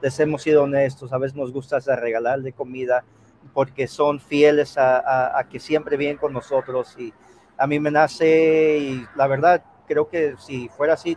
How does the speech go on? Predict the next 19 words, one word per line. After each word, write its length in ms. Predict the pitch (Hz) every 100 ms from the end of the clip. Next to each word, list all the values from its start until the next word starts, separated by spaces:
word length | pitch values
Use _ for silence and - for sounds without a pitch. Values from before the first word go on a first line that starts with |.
| -
todo 160 | 165
el 80 | 160
día 320 | 147 165 185 196 _ - - -
no 100 | 147
tuviera 240 | 156 156
yo 100 | 156
negocio 380 | 147 135 139 135
porque 240 | 123 120 127
yo 100 | 131
soy 120 | 147
de 60 | 143
las 120 | 127
personas 360 | 117 135 131 -
que, 220 | 131 117 - 311 392 -
que 120 | 440 151
me 200 | - 135
gusta 400 | 143 151 190 170
regalarles 760 | 151 135 131 139 151 147 143
de, 320 | 135 131 127